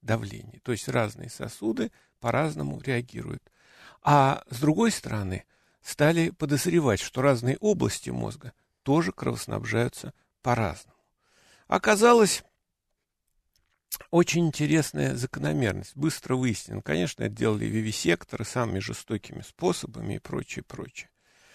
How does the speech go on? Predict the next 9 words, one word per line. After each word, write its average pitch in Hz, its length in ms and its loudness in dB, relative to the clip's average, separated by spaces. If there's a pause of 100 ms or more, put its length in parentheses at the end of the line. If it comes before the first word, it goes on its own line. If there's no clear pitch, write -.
(500)
Ну 123 160 0
вот, 110 200 -2
э, 127 880 0
ну, 214 140 2
например, 147 560 2
там 101 240 -2
эксперимент 131 500 0
знаменитый 110 500 0
Можанди, 101 760 0